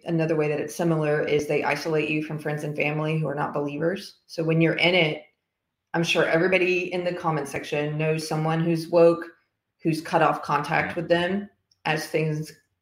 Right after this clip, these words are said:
Speaker 1: have escalated culturally, as the ideologies become more mainstream. Um, but, and it's also operates a lot on shame and guilt, inspiring shame and guilt in the people who are in it. You're always working off this,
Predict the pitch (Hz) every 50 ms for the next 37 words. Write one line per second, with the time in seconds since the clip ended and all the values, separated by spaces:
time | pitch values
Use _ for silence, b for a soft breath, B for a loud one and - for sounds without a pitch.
0 | _ _ - - 175 151 - - - - _ _ _ _ _ _ - 147 156 156
1 | - - 170 160 151 147 147 147 147 - 160 147 - - 170 165 160 165 170 -
2 | - 160 160 156 - - - - 143 143 151 147 147 151 147 - 151 143 - -
3 | - - 156 147 143 143 139 139 139 139 143 143 151 - - 160 156 175 170 165
4 | B B B B B B B B B B B B - - 165 165 156 151 147 147
5 | 147 151 156 156 - - _ _ _ _ _ _ _ _ _ - 175 190 190 -
6 | - 190 185 180 180 - 190 214 226 - 233 226 - 175 180 180 180 170 170 165
7 | - 165 156 156 160 156 156 156 156 - - 160 151 156 160 170 165 151 147 151
8 | 143 151 190 240 - - - _ _ _ _ _ _ _ _ _ _ _ _ _
9 | _ - 185 170 160 - - - 165 165 160 160 160 160 156 - 165 160 160 156
10 | 151 151 - 160 147 160 - - - 165 160 156 156 165 165 160 156 156 156 151
11 | 143 143 143 147 165 208 220 - - - - - 160 156 151 147 151 160 156 151
12 | 156 - 156 151 151 - 165 151 147 151 160 - - - 165 156 - - - -
13 | - -